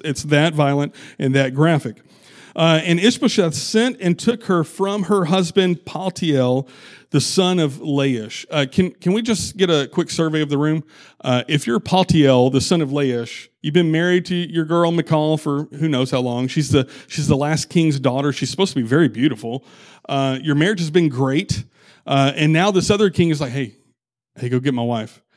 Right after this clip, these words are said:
Uh, are you okay with that? Are you okay with somebody coming and taking your wife back to another land? No, no, that, that stinks. That's, that's really bad news.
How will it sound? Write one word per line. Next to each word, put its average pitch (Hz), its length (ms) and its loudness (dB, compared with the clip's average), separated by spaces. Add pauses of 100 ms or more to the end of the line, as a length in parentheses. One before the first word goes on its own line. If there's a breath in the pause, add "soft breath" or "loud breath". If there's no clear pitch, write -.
(120)
Uh, 131 220 0
are 147 120 4
you 240 200 0
okay 220 260 -4
with 226 120 -6
that? 226 260 -8 (840)
Are 151 80 -4
you 233 180 2
okay 220 200 0
with 214 160 -2
somebody 214 280 0
coming 202 280 2
and 160 80 0
taking 196 260 4
your 185 160 4
wife 175 300 2
back 175 180 -2
to 190 80 4
another 180 240 0
land? 180 220 -6
No, 110 460 -6
no, 113 220 -14
that, 135 160 -10
that 143 200 -8
stinks. 113 360 -14
That's, 156 180 -10
that's 151 240 -6
really 127 180 0
bad 120 260 -6
news. 123 300 -2